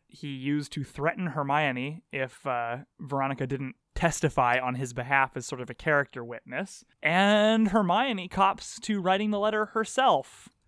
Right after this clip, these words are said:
which we kind of aren't sure if we believe in this scene, but that sort of stops the conflict cold.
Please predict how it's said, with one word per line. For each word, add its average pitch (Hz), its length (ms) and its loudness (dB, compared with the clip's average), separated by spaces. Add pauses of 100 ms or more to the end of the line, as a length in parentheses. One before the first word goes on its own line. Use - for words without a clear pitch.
(300)
which - 420 -4
we 180 100 -2
kind 220 340 6
of 208 300 2
aren't 220 260 2
sure 220 280 2
if 214 100 -4
we 214 120 -2
believe 208 460 -4
in 196 160 -4
this 202 140 -4
scene, 214 540 -6 (140)
but 165 140 2
that 180 180 4
sort 180 200 2
of 147 120 0
stops - 500 0
the 135 420 -4 (280)
conflict - 680 -8
cold. 135 460 -8